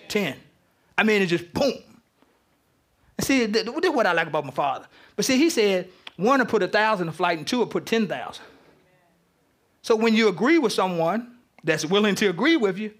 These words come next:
<laughs> 'cause, you know, they know, we, we know the outcome. If you're a negative person, you think negative, talk, act negative, act negative, self-fulfilling prophecy is in manifestation, you asking us to agree with you and we know in advance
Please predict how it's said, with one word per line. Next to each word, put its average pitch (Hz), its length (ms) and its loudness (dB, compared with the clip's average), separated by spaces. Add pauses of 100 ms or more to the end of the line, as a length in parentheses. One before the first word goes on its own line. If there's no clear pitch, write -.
(360)
<laughs> - 1500 -14
'cause, 311 200 2
you 359 60 4
know, 311 160 4
they 330 140 4
know, 262 240 4
we, 339 160 4
we 370 180 4
know 262 220 4
the 180 60 4
outcome. 151 520 -2 (360)
If 247 140 2
you're 294 160 4
a - 20 4
negative 285 400 2
person, 277 260 2
you 240 60 2
think 269 240 0
negative, 262 320 0
talk, 269 260 0
act 233 160 0
negative, 262 320 2
act 262 260 0
negative, 254 380 0 (380)
self-fulfilling 262 600 0
prophecy 247 340 0
is 233 100 0
in 247 100 2
manifestation, 247 680 0 (220)
you 262 180 2
asking 262 300 2
us 262 140 0
to 247 100 2
agree 214 240 2
with 277 200 0
you 277 120 -2
and 220 120 2
we 262 140 2
know 247 240 4
in 254 120 2
advance 254 720 -2